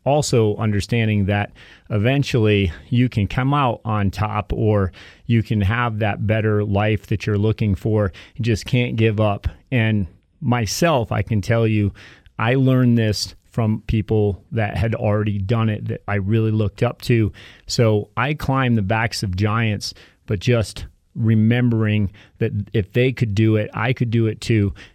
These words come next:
and knowing that I wasn't going to give up. And that was the similar trait that I had that these other giants in my life had too.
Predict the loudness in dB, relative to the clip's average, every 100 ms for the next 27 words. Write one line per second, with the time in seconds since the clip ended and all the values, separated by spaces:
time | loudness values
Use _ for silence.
0 | _ -2 2 4 4 2 0 -2 -4 -4
1 | -2 0 0 2 0 0 0 2 2 0
2 | 0 0 -2 0 -2 0 0 0 0 -2
3 | -2 -2 0 2 2 2 0 -2 -4 0
4 | 0 -2 -4 -2 -2 -2 -2 -4 -4 -8
5 | -20 -16 -4 -2 2 2 2 0 0 2
6 | 2 2 0 -4 -2 0 2 0 0 -2
7 | -2 0 0 2 2 0 -2 -4 -4 -4
8 | -2 -2